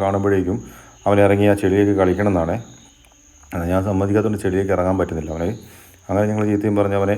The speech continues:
അങ്ങോട്ടേക്ക് ഈ കൂട്ടിക്കൊണ്ട് പോകാം കേട്ടോ. അവനെ കൂട്ടിക്കൊണ്ടുപോയി അവിടെ നിന്ന് കളിപ്പിച്ച് അത് കഴിഞ്ഞ് ഞങ്ങൾ അവിടെ നിന്ന് വീഡിയോസ്, കാവിൻ്റെ കുറച്ച് വീഡിയോസ്, കാവിൻ്റെ താ-, ചെ-, താഴെ കാവാണ് ആ കാണുന്നത്. ഇപ്പോൾ വെള്ളം, വെള്ളമൊക്കെ കുറച്ച് നിറഞ്ഞിട്ടുണ്ടായിരുന്നു, വന്നിട്ടുണ്ടായിരുന്നു. അപ്പോൾ ആ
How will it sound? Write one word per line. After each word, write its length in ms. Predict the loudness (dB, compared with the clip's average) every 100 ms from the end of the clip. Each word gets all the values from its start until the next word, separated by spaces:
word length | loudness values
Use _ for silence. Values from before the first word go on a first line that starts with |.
| -4
അങ്ങോട്ടേക്ക് 420 | -4 -2 -2 -4 -6 -8
ഈ 60 | -8 -6
കൂട്ടിക്കൊണ്ട് 360 | -4 -2 0 0
പോകാം 160 | 0
കേട്ടോ. 160 | -2 -4 -6 -14 -12
അവനെ 160 | -6 -4
കൂട്ടിക്കൊണ്ടുപോയി 480 | -4 -4 -6 -6 -4 -6
അവിടെ 120 | -6
നിന്ന് 120 | -6 -6
കളിപ്പിച്ച് 360 | -6 -8 -8 -10 -12 -20 -20 -20 -4
അത് 80 | 0 4
കഴിഞ്ഞ് 220 | 4 4
ഞങ്ങൾ 140 | 2 2
അവിടെ 140 | 0 0
നിന്ന് 100 | 0
വീഡിയോസ്, 280 | 0 0 -2 -2
കാവിൻ്റെ 340 | 0 0 0 -4 -8 -10
കുറച്ച് 240 | -8 -4 -2
വീഡിയോസ്, 260 | -2 -2 -4 -4
കാവിൻ്റെ 300 | -2 -2 -2
താ-, 120 | -2 -4 -8 -6
ചെ-, 160 | -4 0
താഴെ 220 | 2 2 4
കാവാണ് 300 | 4 2 0
ആ 20 | -2
കാണുന്നത്. 320 | -2 -2 -6 -8
ഇപ്പോൾ 160 | -6 -4
വെള്ളം, 300 | 0 0 -2 -2
വെള്ളമൊക്കെ 340 | 0 2 2 0
കുറച്ച് 200 | -2 -2 -2
നിറഞ്ഞിട്ടുണ്ടായിരുന്നു, 560 | -2 -2 -2 -2 -2 -4
വന്നിട്ടുണ്ടായിരുന്നു. 460 | -4 -4 -4 -4
അപ്പോൾ 120 | -2
ആ 40 | -2